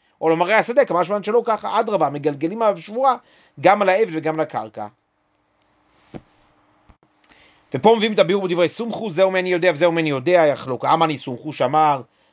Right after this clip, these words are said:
ממון מוטל בספק, חולקי, אם הסיפא זו אומר ברשותי, זה אומר ברשותי,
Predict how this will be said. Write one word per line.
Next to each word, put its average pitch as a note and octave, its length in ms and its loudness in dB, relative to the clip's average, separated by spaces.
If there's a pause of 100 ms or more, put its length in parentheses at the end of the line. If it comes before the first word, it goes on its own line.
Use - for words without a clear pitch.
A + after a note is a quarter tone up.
(100)
ממון D#3+ 240 2
מוטל E3 200 2
בספק, D3 380 -4
חולקי, D#3+ 380 -2
אם G3+ 80 -2
הסיפא E3+ 360 2
זו C#3+ 120 0
אומר E3 340 0
ברשותי, D3 380 -6
זה D3+ 80 -4
אומר D#3 120 -4
ברשותי, C#3 500 -10